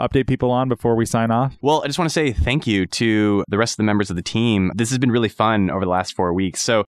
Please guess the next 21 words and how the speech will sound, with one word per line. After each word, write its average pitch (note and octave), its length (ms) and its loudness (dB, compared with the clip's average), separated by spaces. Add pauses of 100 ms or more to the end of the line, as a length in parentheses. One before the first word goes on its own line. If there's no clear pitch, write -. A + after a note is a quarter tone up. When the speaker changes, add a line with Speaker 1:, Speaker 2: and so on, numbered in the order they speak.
(140)
Speaker 2:
Christoph C3 380 -2
and A2+ 100 0
I G#2 320 0
had F#2 460 -2 (120)
decided G2+ 340 -2
to E2 60 -10
go F#2 180 -2
all F#2+ 200 0
in F#2+ 140 0
o-, F2+ 80 0 (160)
on F2+ 200 -2
this F2 360 -4 (100)
a - 40 -14
while B2+ 200 0
ago, G2 280 0 (120)
but F#2+ 200 0 (300)
didn't A2+ 280 0 (160)
really G#2 640 0
have F#2 260 -4
plans F#2 400 -2
for F2 520 -2